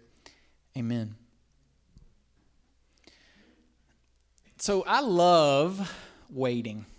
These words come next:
I just love it. I love waiting in line. I love waiting in traffic, especially. I love waiting at the doctor. That might be my personal favorite. I have two young kids, so we do a decent amount of that.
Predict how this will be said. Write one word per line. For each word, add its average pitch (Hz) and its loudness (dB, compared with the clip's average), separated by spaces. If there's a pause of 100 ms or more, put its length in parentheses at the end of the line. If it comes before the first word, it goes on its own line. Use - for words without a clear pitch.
(400)
I 147 -12
just 139 -10
love 104 -14
it. - -20 (1000)
I 151 -4
love 151 0
waiting 143 0
in 123 -4
line. 190 -6 (440)
I 156 -2
love 160 0
waiting 151 0
in 110 -6
traffic, 175 -6
especially. 180 -8 (1300)
I 139 -10
love 139 -4
waiting 135 0
at 131 -6
the 127 -6
doctor. 127 -2
That 139 -2
might 139 -4
be 135 -4
my 123 -4
personal 135 -8
favorite. 135 -6
I - -2
have 120 -6
two 143 -4
young 131 -2
kids, 139 -2
so 127 -6
we 123 -4
do 123 -4
a 120 -2
decent 131 0
amount 127 -2
of 143 -6
that. 160 -6